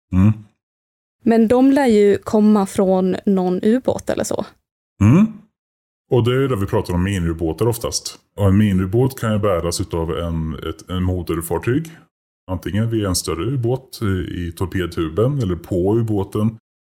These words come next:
Speaker 1: Eller via ett moderfartyg som en ombyggd, eh, handelsfartyg som vi såg under tjugofjorton, Operation Örnen.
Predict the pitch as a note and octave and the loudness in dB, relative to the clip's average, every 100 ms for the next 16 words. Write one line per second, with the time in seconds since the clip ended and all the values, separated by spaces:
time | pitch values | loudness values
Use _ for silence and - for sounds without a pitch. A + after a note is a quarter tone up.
0 | _ B2+ B2+ A2+ A2 G#2 G2 F#2+ F#2 - | _ -2 2 2 0 -2 0 -2 -2 -2
1 | G2+ F2+ - F#2+ F2 F2 F2 F#2 E2+ F2 | -2 -2 -4 -4 -4 -4 -6 -2 -2 -2
2 | E2+ D#2 D#2+ D#2+ D#2+ E2 D#2+ D2+ E2 F#2 | -2 -4 -8 -6 -6 -4 -2 -2 -2 -2
3 | D#2 D#2 - D2+ - G2+ G2+ F2 - E2 | -2 -6 -4 -6 -2 -2 -2 -4 -4 -4
4 | E2 - D#2 D#2+ D#2+ D#2+ E2 - D#2+ - | -4 -4 -4 -4 -6 -6 -8 -8 -8 -10
5 | - F2 E2 - F2+ D#2 C#2 - F#2 F2 | -10 -8 -8 -8 -6 -6 -10 -8 -6 -4
6 | F2 E2 F2+ | -2 -2 -4